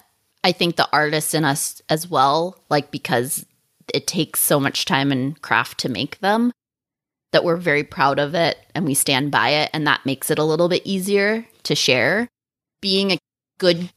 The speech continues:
employer in California is also one of our, you know, a big goal, that we wanna make it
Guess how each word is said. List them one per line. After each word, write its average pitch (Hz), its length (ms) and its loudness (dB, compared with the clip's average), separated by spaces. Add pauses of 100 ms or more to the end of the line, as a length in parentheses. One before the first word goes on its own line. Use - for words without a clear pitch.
(160)
employer 156 580 2
in 147 180 0
California 139 800 0
is 151 240 -2
also 135 400 2
one 147 160 2
of 143 140 0
our, 131 160 -2 (100)
you 151 140 0
know, - 280 -6 (160)
a - 80 2
big 156 440 -4
goal, 180 580 0
that - 140 0 (440)
we 151 60 -2
wanna 147 320 2
make 139 260 0
it 131 160 2